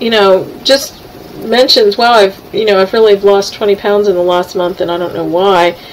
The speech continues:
that would be a thing like, "Hey, I, you need to go see your doctor." That, that could be a warning sign.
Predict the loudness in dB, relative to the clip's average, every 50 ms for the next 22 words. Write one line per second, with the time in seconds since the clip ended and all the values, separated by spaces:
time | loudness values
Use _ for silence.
0 | -20 -20 -20 -20 -10 -2 0 2 4 4 2 2 2 2 2 2 2 0 0 2
1 | 2 0 0 0 -2 0 0 2 2 2 2 2 0 -2 -2 -2 -2 -4 -2 -2
2 | -4 -4 -4 -2 0 0 0 0 -2 -4 -2 -2 -2 0 0 -2 -2 -2 -2 -4
3 | -4 -4 -4 -4 -4 -8 -10 -14 -10 -6 -4 -4 -4 -4 -4 -6 -6 -6 -6 -2
4 | 0 0 2 2 0 -2 -2 -2 -4 -6 -8 -10 -10 -10 -10 -12 -14